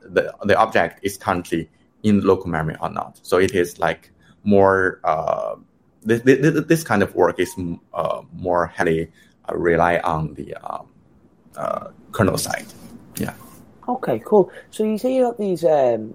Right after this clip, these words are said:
Speaker 2: three categories there with
Speaker 1: Mm-hmm.
Speaker 2: the different types. Would, would it benefit from having, we can maybe touch on this later on when we talk about the evaluation and, and, and whatnot, but it just jumped into my mind: like, are these three, w-, w-,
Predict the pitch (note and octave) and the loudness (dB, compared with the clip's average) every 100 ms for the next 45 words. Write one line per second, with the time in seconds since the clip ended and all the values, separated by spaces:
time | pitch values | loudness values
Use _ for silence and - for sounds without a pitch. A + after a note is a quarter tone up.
0 | - - E3 - C#3 D3+ C3 A2 - F2+ | -6 0 0 -2 -6 -2 -2 -2 -6 -6
1 | D2+ B1+ - - A#2 B2 B2+ A2 G#2 A2+ | -6 -8 -10 -4 0 2 2 2 -2 -6
2 | A#2 - - A#2 - - _ - _ E3+ | -10 -12 -12 -12 -12 -16 _ -20 _ 2
3 | G3+ - F3+ A#3 A#3 F3 D3 F#3 G3+ F#3+ | 2 2 2 2 4 2 2 2 2 -2
4 | - - D#3+ C3+ C#3+ C3+ C3 D3+ E3 G3+ | -4 -2 -4 -2 -4 -2 -2 -2 -4 -4
5 | F#3+ - C#3 D#3 C#3+ B2+ C3 A#2 B2 B2+ | -4 -4 -6 -4 -8 -4 0 0 0 -2
6 | A#2 G#2+ B2 A#2 - B2 A#2 A#2 A#2+ A#2 | -6 -8 -8 -6 2 2 2 2 2 4
7 | A2 A2+ A#2 A2+ A2 G#2+ A2 A2 A2 A2 | 2 0 -2 -8 -16 -14 -16 -16 -12 -6
8 | A2+ - A2+ - - A#2+ - _ _ - | -6 -4 -6 -6 -2 -2 -2 _ _ -8
9 | D3+ F3+ G3 D#3 D#3+ C#3 C3+ C#3+ D3+ C3 | -6 0 0 -2 -6 -6 2 4 6 4
10 | A2+ - _ _ - D3 G3 G#3 - G3 | 2 -2 _ _ 0 2 2 0 -4 -4
11 | F#3 - - - C#3 C3 C#3 | -4 -10 -20 -14 -10 -10 -12